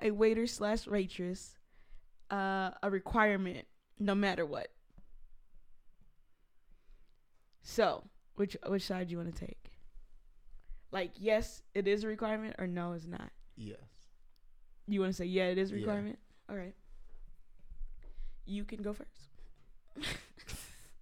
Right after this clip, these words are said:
Speaker 1: Let me pull my, my timer up, and then we can, uh, get started. Let's see. Blah, blah, blah. Ready?
Speaker 2: Yep.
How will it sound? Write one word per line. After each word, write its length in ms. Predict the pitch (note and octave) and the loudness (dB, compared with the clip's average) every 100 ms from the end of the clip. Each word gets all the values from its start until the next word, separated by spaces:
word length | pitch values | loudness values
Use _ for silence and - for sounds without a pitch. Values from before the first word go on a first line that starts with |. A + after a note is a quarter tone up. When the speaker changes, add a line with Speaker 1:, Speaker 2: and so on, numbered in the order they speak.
| - - - - - F4 F4+ - | -14 -14 -14 -14 -8 -2 -2 0
Speaker 1:
Let 160 | G#3 G#3 | 0 0
me 60 | |
pull 220 | A3 A#3 G#3+ | 4 4 6
my, 420 | G#3 F3 E3 - | 6 6 4 0
my 200 | G3+ G3 | -2 -2
timer 480 | G3 A#3 G3+ G3 G3 | 2 2 2 0 2
up, 320 | G3+ G#3 - - - - - | 4 2 -2 -12 -14 -14 -12
and 160 | - F3+ | -8 -4
then 140 | F3 | -2
we 100 | F3+ | -2
can, 220 | F3 F3 F#3 | -4 -6 -4
uh, 400 | D#3+ - C#3 - - | -4 -4 -4 -6 -8
get 200 | - - | -8 -8
started. 420 | - - - - | -8 -6 -6 -8
Let's 220 | - - | -10 -10
see. 160 | - - - | -12 -14 -12
Blah, 100 | - | -12
blah, 260 | - - - - | -14 -12 -10 -8
blah. 300 | - - - - - - - - - _ - - - - - - - - _ _ _ - _ - - | -8 -10 -12 -16 -18 -20 -20 -20 -20 _ -20 -20 -20 -20 -20 -20 -20 -20 _ _ _ -20 _ -16 -4
Ready? 340 | G3 G#3 G#3+ - - - - | -2 0 -4 -8 -20 -20 -8
Speaker 2:
Yep. 200 | A2+ B2 | 0 0